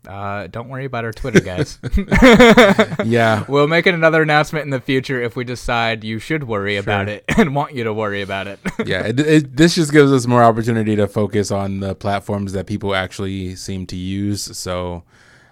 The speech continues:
Speaker 2: uh, this,
Speaker 1: Mm-hmm.
Speaker 2: yeah, this just is, it's, it's a good thing. Um, if you're a Twitter person, if you live in the Twitterverse,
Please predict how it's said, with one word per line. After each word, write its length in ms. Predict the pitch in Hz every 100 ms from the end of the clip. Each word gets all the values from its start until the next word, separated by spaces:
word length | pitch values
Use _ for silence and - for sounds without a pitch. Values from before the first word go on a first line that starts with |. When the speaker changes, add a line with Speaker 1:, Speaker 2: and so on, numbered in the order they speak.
| -
Speaker 2:
uh, 400 | 101 98 98 98
this, 220 | 107 165
Speaker 1:
Mm-hmm. 80 | 180
Speaker 2:
yeah, 140 | -
this 220 | 190 175 -
just 220 | 185 -
is, 120 | 170
it's, 240 | - 151
it's 180 | 165 160
a 60 | 175
good 200 | 165 170
thing. 360 | 165 151 151 -
Um, 240 | 120 120
if 120 | 117 123
you're 120 | 135
a 40 |
Twitter 360 | 127 139 127 123
person, 560 | 123 123 120 120 117 120
if 100 | 104
you 240 | 107 107 107
live 400 | - 110 107 98
in 140 | 104
the 60 | 101
Twitterverse, 760 | - 107 101 101 101 - -